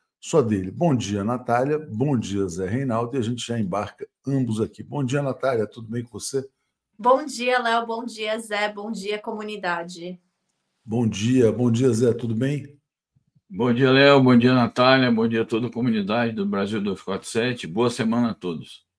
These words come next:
Speaker 1: Boa semana, gente. Bom, antes da gente começar, eu queria, é, apresentar uma coisa fantástica que a Natália descobriu, que é o Patriota do Caminhão nos Estados Unidos. É verdade isso aí, Natália?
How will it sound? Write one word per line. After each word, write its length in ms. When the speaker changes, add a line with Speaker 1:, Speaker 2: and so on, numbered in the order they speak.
Speaker 1:
Boa 320
semana, 600
gente. 340
Bom, 240
antes 300
da 140
gente 240
começar, 460
eu 60
queria, 640
é, 800
apresentar 580
uma 160
coisa 320
fantástica 720
que 160
a 20
Natália 400
descobriu, 720
que 120
é 40
o 200
Patriota 680
do 80
Caminhão 460
nos 120
Estados 380
Unidos. 240
É 60
verdade 500
isso 140
aí, 120
Natália? 440